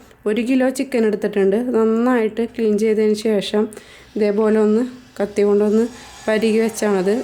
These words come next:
ആ മസാലകളൊക്കെ ഒന്ന് ഉള്ളിലോട്ട് പിടിക്കാൻ വേണ്ടിയിട്ട്. അപ്പോൾ നമുക്ക് ഇതിനുള്ള മസാല എന്തൊക്കെയാണെന്ന് നോക്കാം. ഇനി നമുക്കൊരു ഗ്രൈൻഡർ എടുക്കുക. അതിലേക്ക് ഒരു അഞ്ച് അല്ലി വെളുത്തുള്ളി അതിട്ട് കൊടുക്കുക. ഒരു ചെറിയൊരു കഷ്ണം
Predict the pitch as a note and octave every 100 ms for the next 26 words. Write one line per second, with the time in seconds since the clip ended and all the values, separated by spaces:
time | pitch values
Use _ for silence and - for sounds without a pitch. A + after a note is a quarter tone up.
0 | - G#3 A3+ A3+ A#3 G#3+ G#3 G#3+ G#3 A3
1 | A3 G#3+ G3+ G3+ G3+ G3+ G3+ G3 F#3+ F#3+
2 | F3 A#3+ D4+ - - - - A#3 B3+ B3
3 | C4 E4+ - - - - A3 A#3 B3 A#3+
4 | A3 G#3+ A3+ A3 G#3+ G3+ F#3+ F3+ F#3 _
5 | _ _ _ _ _ A#3 C4 B3+ B3+ B3
6 | C#4 - A3 A#3+ A3+ G#3+ A3+ G#3 A3 A3+
7 | C#4 - - G#3 G#3+ A#3+ A#3 A#3+ B3+ F#4
8 | - - - - A3+ B3+ E4 - - A#3
9 | B3+ C4 C4+ A3 D4+ G#4 - A#3+ A#3 A#3+
10 | B3+ A3 - G3 F3 - - - - A3
11 | G#3+ G#3+ G3+ F#3+ G3+ B3+ - - _ G#3+
12 | A3 C4+ C4 B3+ B3 B3 B3 - A#3